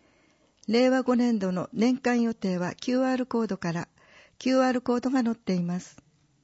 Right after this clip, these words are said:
ホットステーション未来、女性のための相談室。女性が抱える様々な不安や悩みに関する相談。日時と場所。一、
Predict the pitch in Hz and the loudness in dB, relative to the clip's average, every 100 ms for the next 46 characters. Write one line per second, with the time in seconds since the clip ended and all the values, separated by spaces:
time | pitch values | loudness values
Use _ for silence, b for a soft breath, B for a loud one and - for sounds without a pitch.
0 | _ _ _ _ _ _ _ _ _ b | _ _ _ _ _ _ _ _ _ b
1 | b b b b - 254 - 262 - 269 | b b b b -2 -2 2 0 2 2
2 | 254 254 220 196 190 175 165 - b b | 2 2 -2 0 0 0 -2 -6 b b
3 | b b 226 - 269 254 262 240 240 240 | b b 0 4 4 4 2 2 2 0
4 | 233 220 214 196 202 - - 170 - _ | 0 -2 0 -2 -2 -6 -10 -8 -10 _
5 | _ _ _ _ b b b b b b | _ _ _ _ b b b b b b
6 | - 214 269 262 247 233 220 208 202 185 | -2 0 4 4 2 0 -2 0 0 -2
7 | - - 220 240 254 247 240 220 220 208 | -4 -2 0 2 0 0 0 -2 0 0
8 | 185 180 - 196 233 240 247 247 220 226 | 0 -4 -2 0 2 2 2 0 0 -2
9 | - 233 226 190 185 175 170 - _ _ | -2 -6 -4 -2 -2 -4 -6 -8 _ _
10 | _ _ b b b b b b 220 254 | _ _ b b b b b b 0 2
11 | 254 226 - 165 170 - 180 160 _ _ | 0 -2 -2 0 -2 -2 -4 -4 _ _
12 | _ _ _ _ _ - 98 - 95 - | _ _ _ _ _ -6 -6 -4 -6 -6